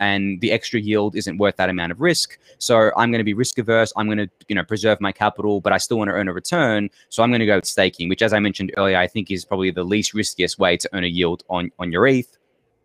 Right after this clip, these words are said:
Uh, especially, um, you know, a, a good yield. I mean, it's, it's not a bad yield either. It's not like one, two percent. It's still five or six percent. And as I said, post-merge, it can go as high as twenty percent, depending on fee revenue, even, maybe even higher.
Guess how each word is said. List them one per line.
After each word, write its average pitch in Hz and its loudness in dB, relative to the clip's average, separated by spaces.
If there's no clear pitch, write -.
Uh, 104 2
especially, 110 4
um, 101 2
you 113 -2
know, 101 4
a, 101 2
a - -2
good 139 2
yield. 92 2
I 98 2
mean, 113 2
it's, - -2
it's - -6
not 139 4
a 131 4
bad 104 2
yield 92 0
either. 113 4
It's - -2
not 120 -4
like 120 0
one, 107 -2
two - -8
percent. 95 0
It's 87 -6
still 110 -2
five 101 2
or 92 -4
six - -10
percent. 135 -2
And 104 -2
as 101 0
I 101 -2
said, 95 -4
post-merge, 104 0
it 90 -8
can 98 -8
go 95 2
as - 0
high 110 4
as - 0
twenty 101 -2
percent, 107 -2
depending 98 -4
on 82 -4
fee 131 2
revenue, 90 2
even, 98 0
maybe 104 0
even 92 -2
higher. 95 2